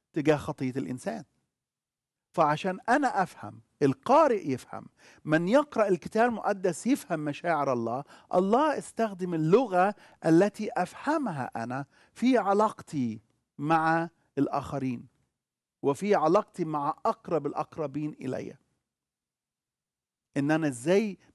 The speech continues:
بندم أو بتأسف أو باخد نفس عميق أو بحس بالثقل عندما أحد أبنائي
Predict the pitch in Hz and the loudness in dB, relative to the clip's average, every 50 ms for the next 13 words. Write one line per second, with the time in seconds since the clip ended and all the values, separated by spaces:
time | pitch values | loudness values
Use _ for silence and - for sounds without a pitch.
0 | _ 131 120 143 160 175 175 185 156 147 160 180 220 226 214 - _ _ _ _ | _ -8 -4 -2 -2 0 -2 -2 0 0 0 0 0 -4 -8 -12 _ _ _ _
1 | _ - 165 165 170 160 143 139 143 139 - 165 - - 170 175 - - - 214 | _ 0 2 2 2 0 -4 -6 -8 -6 -6 -8 -4 -4 -4 -4 -4 -6 -4 -2
2 | 214 214 - _ - - - _ - 160 165 147 143 185 190 180 - 180 165 143 | -2 -2 -4 _ -20 -20 -10 _ -2 0 0 0 0 -2 -2 -2 -6 -8 -8 -8
3 | 135 143 165 170 165 - 170 143 - 147 123 135 147 147 160 185 214 226 - _ | -6 -4 -4 -4 -2 -4 -8 -10 -8 -8 -6 -6 -4 -4 -4 -4 -6 -6 -8 _
4 | - - _ _ 185 196 196 180 180 190 - - 254 269 262 - - - 170 156 | -20 -20 _ _ 2 2 2 2 0 -2 -2 -2 -4 -4 -4 -6 -12 -16 -16 -6
5 | 151 170 180 - - _ - 285 262 - _ 190 156 135 123 - - _ _ _ | -2 -2 -2 -2 -2 _ -6 -6 -6 -6 _ -4 -2 -2 -2 -4 -8 _ _ _
6 | _ _ _ 131 147 156 160 143 160 175 185 180 165 165 - - - 202 - - | _ _ _ -2 -2 0 0 0 0 0 2 0 0 -2 -2 0 -2 -2 -2 -2
7 | - 185 151 - _ 170 147 127 131 147 147 147 151 - - 170 180 196 | -6 -8 -8 -6 _ -6 -6 -6 -4 -2 0 0 0 0 -4 -8 -8 -8